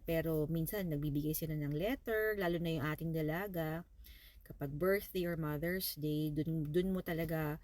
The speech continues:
talagang pag nagbibigay sila ng sulat sa akin, guys, napapaiyak ako. Kasi talagang yung mga messages nila,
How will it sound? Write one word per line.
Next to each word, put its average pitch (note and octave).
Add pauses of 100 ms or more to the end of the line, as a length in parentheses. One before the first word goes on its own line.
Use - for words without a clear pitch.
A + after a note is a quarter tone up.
(340)
talagang A#3
pag B3+
nagbibigay G#3+
sila A3
ng G#3+
sulat F#3+
sa F3+
akin, F3
guys, F3
napapaiyak D#3+
ako. C#3
Kasi F#3
talagang F#3+
yung G3+
mga G#3
messages F#3
nila, D#3